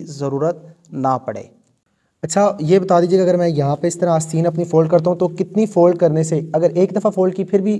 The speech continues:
Speaker 2: नमाज जो है नहीं होगी?
Speaker 1: आधी कलाई या आधी कलाई से ज़्यादा अगर आस्तीन फोल्ड होगी तो ये मकरूह तहरीमी होगा।
Speaker 2: आधी से ज़्यादा?
Speaker 1: आधी होगी या आधी से ज़्यादा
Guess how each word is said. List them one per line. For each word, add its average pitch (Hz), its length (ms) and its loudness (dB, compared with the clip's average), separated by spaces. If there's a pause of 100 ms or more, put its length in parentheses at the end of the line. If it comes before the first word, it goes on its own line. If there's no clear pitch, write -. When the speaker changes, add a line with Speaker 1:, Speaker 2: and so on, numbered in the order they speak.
(160)
Speaker 2:
नमाज 156 360 2
जो 160 120 -2
है 160 60 -2
नहीं 156 160 0
होगी? 127 220 -6 (460)
Speaker 1:
आधी 180 300 0
कलाई 196 400 0
या 170 160 2
आधी 165 300 0
कलाई 160 320 2
से 170 160 -6 (100)
ज़्यादा 139 440 -2
अगर 156 280 -2 (100)
आस्तीन 147 600 -6
फोल्ड 156 360 -2
होगी 131 320 -8 (340)
तो 160 160 0
ये 156 320 -4
मकरूह 147 580 -4 (160)
तहरीमी 127 420 -6
होगा। 107 300 -14
Speaker 2:
आधी 147 180 -16
से 156 140 -20
ज़्यादा? 123 420 -20
Speaker 1:
आधी 160 320 0
होगी 180 300 0
या 143 120 -2
आधी 131 220 -4
से 131 180 -10
ज़्यादा 104 360 -14